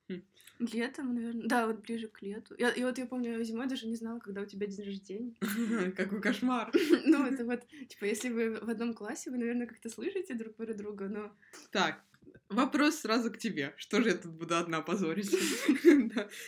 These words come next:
Speaker 1: Расскажи о, о своём детстве и отношениях с родителями.
Speaker 2: Так, ну, детство у меня было, эм, насыщенное.
Speaker 1: М.
Speaker 2: В детский сад я не ходила. Меня
Speaker 1: <laughs>
Speaker 2: родители так не, не закидывали туда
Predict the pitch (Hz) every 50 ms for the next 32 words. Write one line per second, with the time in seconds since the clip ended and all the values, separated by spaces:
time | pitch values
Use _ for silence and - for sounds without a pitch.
0 | - - - 190 202 208 202 202 277 277 240 269 294 311 285 240 - - 214 214
1 | 208 - 214 196 190 190 190 185 180 214 240 392 392 - - - 302 311 302 311
2 | 294 - - - 185 214 208 202 208 196 196 220 254 233 214 196 196 202 190 202
3 | 208 175 - - - 151 143 151 156 _ - - - 196 196 196 196 202 - _
4 | - 220 196 180 - - - 262 277 285 - - - 202 247 311 - - 269 254
5 | 247 233 226 220 220 202 208 233 240 226 214 214 190 196 - _ _ _ _ -
6 | 220 208 208 208 208 202 196 196 196 196 196 208 240 254 - - 226 226 - -
7 | - 330 359 381 381 403 415 392 - _ _ - - - - 220 285 247 190 214
8 | 226 220 226 269 269 - - 254 240 - 262 254 247 220 220 214 220 214 202 202
9 | 214 226 233 - - 202 196 - 202 254 - 392 392 - - 254 247 254 233 220
10 | 226 226 226 240 220 - - 233 202 214 214 202 202 202 - 220 226 226 226 233
11 | 262 233 240 262 226 240 240 - 254 240 294 311 330 320 349 339 - 339 311 311